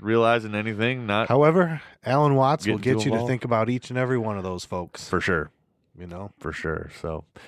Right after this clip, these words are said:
Speaker 1: different strokes for different folks.
Speaker 2: Amen.
Speaker 1: I always say it. I always preach it. So, hey.
Speaker 2: That's right.
Speaker 1: Um, yeah. So, uh, shit gets deep dot com, five one oh shit,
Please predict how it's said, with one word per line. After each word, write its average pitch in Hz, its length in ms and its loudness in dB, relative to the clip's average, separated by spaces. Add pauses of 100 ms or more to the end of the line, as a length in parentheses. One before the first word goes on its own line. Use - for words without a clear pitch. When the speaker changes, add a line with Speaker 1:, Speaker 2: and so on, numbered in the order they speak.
(580)
Speaker 1:
different 143 260 2
strokes 180 320 2
for 151 80 -4
different 160 320 2
folks. 208 400 4
Speaker 2:
Amen. 120 640 2
Speaker 1:
I 98 140 4
always 123 260 4
say 151 260 4
it. - 80 0
I 104 60 -6
always 120 240 2
preach 139 300 0
it. 113 160 0
So, 98 260 2
hey. 110 260 2 (100)
Speaker 2:
That's 87 200 -14
right. 85 200 -8 (160)
Speaker 1:
Um, 95 460 0
yeah. 147 240 4 (480)
So, 165 240 4
uh, 156 680 6 (520)
shit 147 180 2
gets 139 140 2
deep 147 160 4
dot 143 200 4
com, 143 680 4
five 143 420 2
one 139 240 4
oh 135 240 6
shit, - 360 -4